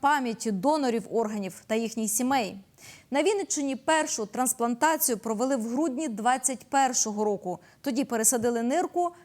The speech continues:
від матері сину. Вінницька обласна клінічна лікарня імені Пирогова ввійшла в топ десять кращих закладів України за кількістю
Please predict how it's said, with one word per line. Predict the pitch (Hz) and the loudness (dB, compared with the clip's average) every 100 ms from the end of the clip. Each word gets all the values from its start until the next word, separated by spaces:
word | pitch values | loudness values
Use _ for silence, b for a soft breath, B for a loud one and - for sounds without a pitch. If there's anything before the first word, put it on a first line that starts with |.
| - | -8
від | 214 190 | -6 -2
матері | 233 254 247 262 262 247 - | 2 2 2 -2 -4 -6 -2
сину. | - 233 208 170 175 _ _ B B | 0 0 -2 -4 -10 _ _ B B
Вінницька | 226 339 320 269 - 240 | 2 2 2 -2 0 0
обласна | 214 247 254 233 | 0 0 0 -2
клінічна | 233 247 277 240 202 233 | -2 -2 0 0 0 -2
лікарня | 220 220 285 302 262 208 | -2 2 2 2 -2 -4
імені | 233 226 220 | -2 -2 -2
Пирогова | 233 233 269 311 262 | -2 -2 0 0 0
ввійшла | 208 - 277 262 | 0 0 2 0
в | - - | -2 -2
топ | 311 285 - - - - | 0 0 -2 -20 -20 -6
десять | 208 294 370 302 | 2 2 2 -2
кращих | - 226 254 - 302 | -2 0 0 -2 -6
закладів | 262 220 226 208 202 | 0 -2 -2 -6 -6
України | 202 214 247 302 269 B B | -6 -4 -2 -2 -6 B B
за | 220 285 | 2 2
кількістю | 294 339 370 370 - 370 | 4 0 2 0 0 -2